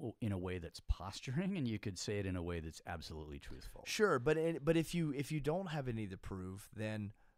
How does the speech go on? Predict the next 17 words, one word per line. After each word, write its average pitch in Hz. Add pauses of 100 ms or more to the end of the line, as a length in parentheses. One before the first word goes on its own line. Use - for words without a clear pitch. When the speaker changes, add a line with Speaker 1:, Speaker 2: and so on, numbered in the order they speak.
(220)
Speaker 2:
why 117
do 131
anything? 101
Now 98
you're 123
just, 120
you're 113
just 113
gonna 113
sit -
there 135
and 110 (260)
not 110
have 127
anything 135
to 123
prove. 185